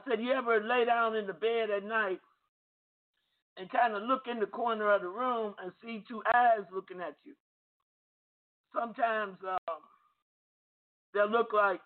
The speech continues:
two red, but they'll look like two eyes. Sometimes they'll look like pig's eyes.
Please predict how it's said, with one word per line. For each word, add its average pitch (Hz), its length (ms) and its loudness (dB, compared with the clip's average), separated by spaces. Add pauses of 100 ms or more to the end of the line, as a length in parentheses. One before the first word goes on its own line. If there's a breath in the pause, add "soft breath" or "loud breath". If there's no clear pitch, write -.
two 254 200 -6
red, 214 400 0
but 208 160 -6
they'll 240 180 2
look 254 200 -6
like 226 280 -2
two 220 160 -8
eyes. 180 360 2 (400)
Sometimes 226 460 2
they'll 196 160 2
look 202 220 0
like 190 260 2 (720)
pig's 233 440 0 (120)
eyes. 180 520 4